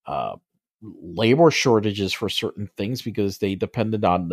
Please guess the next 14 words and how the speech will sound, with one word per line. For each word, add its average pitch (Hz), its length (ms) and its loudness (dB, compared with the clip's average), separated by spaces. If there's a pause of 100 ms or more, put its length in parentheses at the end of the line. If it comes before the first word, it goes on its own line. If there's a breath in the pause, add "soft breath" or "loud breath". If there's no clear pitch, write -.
certain, 117 560 0 (580)
im-, 135 280 -2 (280)
you 156 80 -2
know, 123 160 0
labor 123 300 2
that 101 160 0
was 101 140 -8
imported 98 920 -2
in 110 160 -2
order 135 300 -2
to - 140 -10
do 87 220 -8
certain 87 460 -12
things. 98 560 -8